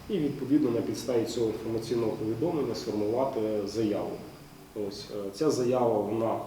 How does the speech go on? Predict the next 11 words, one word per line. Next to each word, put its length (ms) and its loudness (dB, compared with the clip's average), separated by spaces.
е, 500 2
переміститься 720 0
в 300 2
загальний 480 2
реєстр, 480 0
в 40 -8
загальну 340 0
чергу, 280 0
і 40 -4
її 280 2
розгляне 460 2